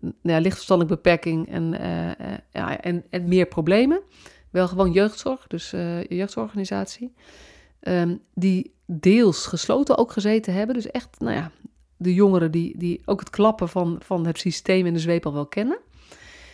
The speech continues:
Eh, en die dus ook nooit zin hebben in evaluatiebesprekingen of het bespreken van het evaluatieverslag of het input leveren voor het evaluatieverslag. Want dat zegt die jongeren niks.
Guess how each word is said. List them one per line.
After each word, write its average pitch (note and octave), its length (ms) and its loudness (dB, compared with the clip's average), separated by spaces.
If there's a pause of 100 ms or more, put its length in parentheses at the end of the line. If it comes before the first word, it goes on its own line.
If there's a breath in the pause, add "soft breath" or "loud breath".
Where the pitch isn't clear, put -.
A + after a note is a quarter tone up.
(180 loud breath)
Eh, F#3 320 0
en A3 120 4
die G#3+ 120 6
dus F#3 240 -2
ook G3 200 4
nooit F#3 420 4
zin A#3 240 2
hebben E3 320 0
in F#3+ 140 -4
evaluatiebesprekingen D#3+ 1200 -6
of F3+ 100 -6
het F3+ 180 -2
bespreken F#3 540 -2
van F3+ 140 -2
het E3+ 180 -2
evaluatieverslag F3+ 1160 -4 (340 loud breath)
of F3+ 120 -4
het F3 200 -6
input A#3+ 400 2
leveren E3 360 0
voor E3+ 180 -2
het D3+ 140 -6
evaluatieverslag. D#3 1000 -8
Want E3+ 140 -4
dat G3+ 200 -4 (520 soft breath)
zegt - 340 0
die F#3+ 100 0
jongeren D3+ 380 0
niks. - 420 -4